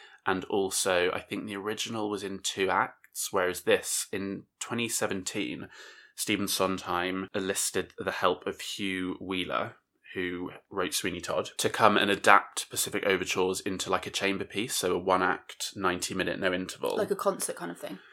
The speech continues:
Speaker 1: No, not like a concert, as in just, like, strip the story down, remove the interval, and make it slightly shorter, so just, like, a few rewrites.
Speaker 2: Oh, I see, okay.
Speaker 1: Um, because originally it's written by John Weidman.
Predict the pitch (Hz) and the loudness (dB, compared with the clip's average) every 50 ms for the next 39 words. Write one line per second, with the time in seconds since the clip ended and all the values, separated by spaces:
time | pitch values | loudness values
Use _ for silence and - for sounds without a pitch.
0 | - - - - - - _ - 165 165 170 175 156 165 165 - 135 - - 143 | -20 -20 -20 -20 -20 -14 _ 6 8 10 10 10 8 8 8 6 2 4 4 4
1 | 127 123 - - 123 - 104 107 117 113 113 120 - - - 127 113 98 - - | 4 6 4 4 4 4 4 4 2 2 2 2 2 2 4 4 4 4 4 2
2 | - - 107 - - 95 - - 120 113 110 107 101 110 101 98 98 98 98 101 | 4 4 4 4 4 0 2 4 6 6 6 6 6 8 8 8 8 6 2 2
3 | 104 104 98 - 110 92 98 98 92 - - - 92 92 - 95 98 95 95 95 | 0 0 0 2 2 2 2 2 0 -4 -2 0 0 2 2 2 2 2 0 0
4 | - 98 - - - 104 101 - 98 98 - - 101 98 98 - - 123 143 156 | -2 -4 -4 -2 0 0 0 0 0 -2 0 2 4 4 2 2 0 0 0 0
5 | - - 107 101 104 104 - - 101 98 98 - 107 - - - 113 110 110 107 | 0 0 0 0 0 -2 0 2 2 2 2 0 -4 -6 -6 -6 -4 -4 -2 -2
6 | 101 101 98 98 87 - 73 62 58 - - - _ _ - - - 233 226 233 | 0 2 2 2 2 0 0 0 -2 -2 -4 -6 _ _ -4 0 2 2 2 0
7 | 254 254 - - 180 185 185 190 208 - 196 180 190 - 101 - - 101 95 104 | 0 -2 -2 -4 -2 -4 -4 -6 -6 -6 -6 -6 -2 2 2 2 2 2 -2 -4
8 | 98 - 110 92 104 101 113 113 107 - - 98 95 92 92 92 - - - - | -4 -4 -4 -4 0 2 2 2 2 2 0 2 2 2 2 2 0 -2 -2 -2
9 | 104 - - 95 92 90 - 92 90 92 92 90 90 90 92 98 101 - - - | -2 0 0 -2 -4 -4 -2 -4 -4 -2 -4 -4 -4 -4 -6 -6 -10 -12 -4 2
10 | - 104 95 98 98 95 92 90 - - 57 55 104 107 | 2 4 4 4 2 2 2 2 0 -4 -4 -4 -4 -8